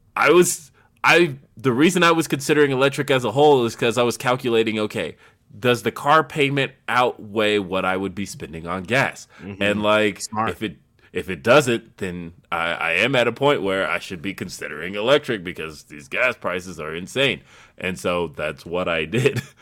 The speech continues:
Speaker 1: Uh,
Speaker 2: Very
Speaker 1: was,
Speaker 2: smart.
Speaker 1: uh, because I'm like, "You know what? I don't wanna be spending on gas no more <laughs> every month." I mean,
Speaker 2: Shit,
Speaker 1: like,
Speaker 2: wow.
Speaker 1: thinking about every week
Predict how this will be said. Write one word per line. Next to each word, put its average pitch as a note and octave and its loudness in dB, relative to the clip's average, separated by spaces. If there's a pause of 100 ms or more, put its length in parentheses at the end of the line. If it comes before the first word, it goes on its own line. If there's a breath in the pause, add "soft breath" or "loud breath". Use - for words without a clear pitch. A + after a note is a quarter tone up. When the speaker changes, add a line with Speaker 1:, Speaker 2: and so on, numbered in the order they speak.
(260 loud breath)
Speaker 1:
Uh, F2 -2
Speaker 2:
Very C3+ 2
Speaker 1:
was, D#2 -6
Speaker 2:
smart. E2+ -4 (920)
Speaker 1:
uh, F2+ -2
because F#2 -2
I'm G2 -2
like, G2 -4
"You G2 -8
know G#2+ 0
what? A#2+ 2
I G#2 4
don't A2+ 0
wanna G#2+ -4
be G#2+ -2 (720)
spending A2+ -4
on A#2 2
gas D3+ 0
no B2+ 0
more G#2 0
<laughs> - -4
every G#2+ -6
month." F#2 -6 (240)
I A#2+ 4
mean, A#2 4
Speaker 2:
Shit, F#2+ -4 (180 loud breath)
Speaker 1:
like, C#3 4
Speaker 2:
wow. - -6
Speaker 1:
thinking E3+ 4
about D3 2
every C#3 2
week B2 -2